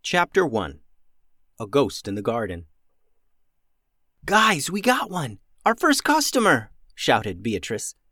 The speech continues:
She reached down and grabbed the envelope off the ground. "Someone must have slid it under the door last night."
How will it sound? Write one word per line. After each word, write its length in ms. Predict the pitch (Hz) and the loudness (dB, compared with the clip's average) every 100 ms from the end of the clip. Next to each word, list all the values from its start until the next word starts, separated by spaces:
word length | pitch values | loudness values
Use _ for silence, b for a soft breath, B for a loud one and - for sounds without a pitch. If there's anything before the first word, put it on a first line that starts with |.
| _ _ _ - | _ _ _ -10
She 160 | - | -4
reached 460 | 123 151 - - - | -2 -2 -4 -10 -2
down 360 | 117 113 113 113 | 0 2 0 -2
and 200 | 101 90 | -6 -6
grabbed 480 | 95 101 120 147 156 | -4 2 2 2 0
the 100 | 165 | -2
envelope 480 | 101 95 95 95 | -2 -2 -6 -6
off 220 | 82 87 - | -10 -14 -12
the 60 | |
ground. 340 | 92 82 76 76 _ _ _ _ _ _ | -14 -12 -16 -20 _ _ _ _ _ _
"Someone 300 | - 226 214 | -2 2 4
must 180 | 190 - | 2 0
have 80 | 143 | -4
slid 260 | - 208 | 2 6
it 120 | 196 | 6
under 160 | 170 165 | 4 0
the 80 | 170 | 0
door 260 | 196 247 | 2 4
last 320 | 233 123 110 - | 4 0 -4 -8
night." 320 | 104 95 | -10 -10